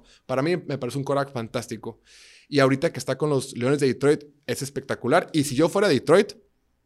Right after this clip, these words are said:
me lo quedaría una temporada más todavía. Pero no vamos a hablar de Jared Goff. Lo que quiero decir es que Jared Goff,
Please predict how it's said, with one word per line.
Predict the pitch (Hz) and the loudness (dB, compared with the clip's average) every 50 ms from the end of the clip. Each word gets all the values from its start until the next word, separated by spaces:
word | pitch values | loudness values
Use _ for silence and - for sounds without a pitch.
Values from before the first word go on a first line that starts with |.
| - _ - | -20 _ -6
me | 127 123 | -2 0
lo | 127 120 | 0 2
quedaría | - 127 117 117 117 123 139 147 139 - | 2 2 2 4 4 4 4 4 4 2
una | 135 147 143 | 0 -2 0
temporada | 143 131 110 113 110 117 120 120 | -2 -4 -4 -2 0 0 0 0
más | 120 117 110 - | 0 -2 -4 -4
todavía. | - 120 110 107 98 - - _ _ _ _ _ | -2 -2 -2 -4 -6 -10 -16 _ _ _ _ _
Pero | - 135 139 | -2 0 2
no | 143 | 2
vamos | 156 147 - | 2 0 0
a | 135 | -2
hablar | 135 135 | -2 0
de | 135 139 | 0 0
Jared | 135 123 117 | 0 0 -2
Goff. | 117 110 - - _ _ _ _ _ | -6 -8 -10 -14 _ _ _ _ _
Lo | - 127 | -4 -4
que | 123 | -2
quiero | - 151 156 | 2 2 4
decir | 156 135 139 143 | 4 4 2 0
es | 139 143 | -2 -2
que | 143 135 139 | -2 -2 2
Jared | 147 160 170 143 | 2 2 2 2
Goff, | 139 156 160 160 - | 2 0 0 0 -2